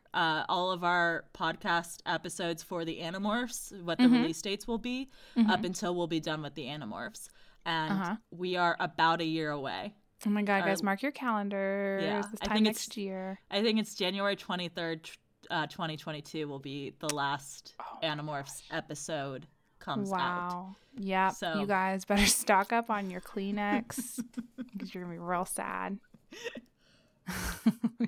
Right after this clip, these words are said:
Speaker 2: will no longer be talking about Animorphs. I personally am ready for that day. I feel
Speaker 1: I mean,
Speaker 2: like
Speaker 1: it's also a, a monumental, 'cause I think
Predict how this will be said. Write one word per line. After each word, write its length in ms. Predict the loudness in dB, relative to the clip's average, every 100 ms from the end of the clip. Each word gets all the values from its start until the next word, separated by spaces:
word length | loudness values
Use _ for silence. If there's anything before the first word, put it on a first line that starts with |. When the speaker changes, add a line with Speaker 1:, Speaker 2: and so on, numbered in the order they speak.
| 0
Speaker 2:
will 100 | -2
no 180 | -2 -4
longer 240 | -6 -4
be 60 | -6
talking 160 | -4
about 220 | -4 -6 -8 -18 -14 -4
Animorphs. 360 | -2 -2 -4 2
I 600 | 4 6 6 4 2 0
personally 600 | 8 8 8 2 4 2
am 200 | 2 2
ready 500 | 6 6 6 2 -2 2
for 120 | 2
that 260 | 4 2 2
day. 480 | 0 2 2 0 -4 _ _
I 100 | -8
feel 220 | 2 4
Speaker 1:
I 40 | 4
mean, 60 | 2
Speaker 2:
like 100 | -2
Speaker 1:
it's 180 | -4 2
also 280 | 2 2 4
a, 320 | 6 6 4 2
a 220 | 2 0
monumental, 760 | 0 0 0 -2 -4 -4 -4 -4
'cause 160 | -2 -4
I 80 |
think 380 | -4 -6 -6 -14